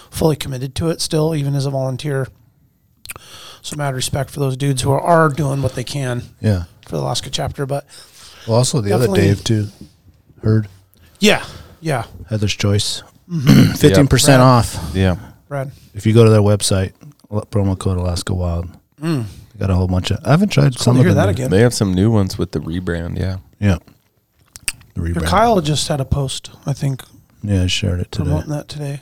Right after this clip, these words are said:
Speaker 3: We
Speaker 1: That's
Speaker 3: should
Speaker 1: pretty
Speaker 3: go to
Speaker 1: cool,
Speaker 3: the
Speaker 1: man.
Speaker 3: website and look at the new flavors real quick.
Speaker 2: Good idea.
Speaker 1: Dang, he's so hardcore, man. He had his puffies on, his Sims on. He was fully, like, winter geared out, out there, you know.
Speaker 3: Where at?
Speaker 1: Wet in the line. I'm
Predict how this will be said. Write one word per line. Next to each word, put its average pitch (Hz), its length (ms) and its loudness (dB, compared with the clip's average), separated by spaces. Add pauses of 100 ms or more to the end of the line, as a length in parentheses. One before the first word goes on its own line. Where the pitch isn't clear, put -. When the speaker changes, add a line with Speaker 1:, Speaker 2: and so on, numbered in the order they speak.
(120)
Speaker 3:
We 104 80 -4
Speaker 1:
That's 123 100 6
Speaker 3:
should 110 140 8
Speaker 1:
pretty - 100 0
Speaker 3:
go 107 60 8
to 101 60 2
Speaker 1:
cool, 90 120 0
Speaker 3:
the 95 60 0
Speaker 1:
man. 87 100 4
Speaker 3:
website 95 240 0
and 82 80 -4
look 90 180 -4
at 85 80 -2
the 82 100 -4
new 87 160 -4
flavors 90 460 -4
real 95 140 -6
quick. 95 200 -8 (600)
Speaker 2:
Good 87 160 -6
idea. 85 300 -6 (500)
Speaker 1:
Dang, 165 180 4
he's 208 200 6
so 240 120 2
hardcore, 165 480 2
man. 175 240 4
He 170 140 -2
had 190 100 -2
his - 380 -4 (140)
puffies 165 340 0
on, 165 400 4 (180)
his 151 180 2
Sims 160 320 2
on. 160 280 2
He 170 100 0
was 165 160 -2
fully, 165 580 2 (600)
like, 151 140 -4
winter 160 260 2
geared 151 260 0
out, 135 340 2 (440)
out 135 160 -4
there, 139 160 0 (200)
you 165 80 4
know. 139 200 2 (580)
Speaker 3:
Where 110 280 6
at? 110 160 0
Speaker 1:
Wet 175 140 -2
in 165 60 -8
the 156 80 -2
line. 156 360 -2
I'm - 240 -6